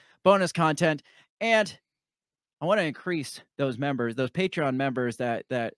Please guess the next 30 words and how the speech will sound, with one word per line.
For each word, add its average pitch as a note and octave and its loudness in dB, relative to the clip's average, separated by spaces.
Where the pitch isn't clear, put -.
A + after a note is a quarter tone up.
are A#2 -2
having C#3 -2
access D3 -4
to C3 -10
that, A#2 -4
so E3+ 4
we D3 -2
can A#2 -6
do B2 -2
bigger G#2+ -4
and G2+ -4
better G#2 -2
things. A2 -2
So B3+ 6
I'm A3 6
just D4+ -4
gonna B3 -2
go A3 6
on F#3+ 8
a, E3 0
out E3+ 6
on D3 2
a B2 -2
limb D3 -2
here B2 0
and E3+ -2
say, F3+ 4
whoever B3 0
signs F#3 -4
up C#3 -2